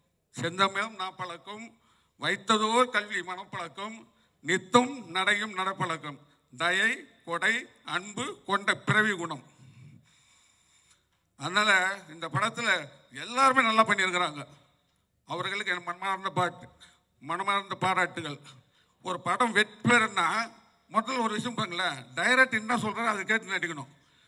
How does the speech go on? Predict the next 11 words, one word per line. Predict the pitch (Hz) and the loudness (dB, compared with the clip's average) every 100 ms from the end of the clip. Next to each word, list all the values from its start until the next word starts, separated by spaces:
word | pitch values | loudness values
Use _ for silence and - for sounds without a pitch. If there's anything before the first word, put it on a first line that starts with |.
| _ | _
இப்ப | 156 214 240 | -10 0 0
இருக்கிறவங்க | 240 247 247 226 | 2 2 0 2
நேரம் | 185 220 | 2 2
உள்ள | 196 247 | 0 -2
பூந்து, | 240 240 220 160 - - _ _ | -2 -2 -2 -4 -6 -20 _ _
"எனக்கு | 185 233 220 | -14 -12 -8
சீனம் | 254 233 | -6 0
பண்ணு, | 196 147 | -2 0
எனக்கு | 180 233 233 | -4 -2 -2
சீனம் | 226 214 180 | -2 -4 -6
பண்ணு." | 156 135 | -14 -14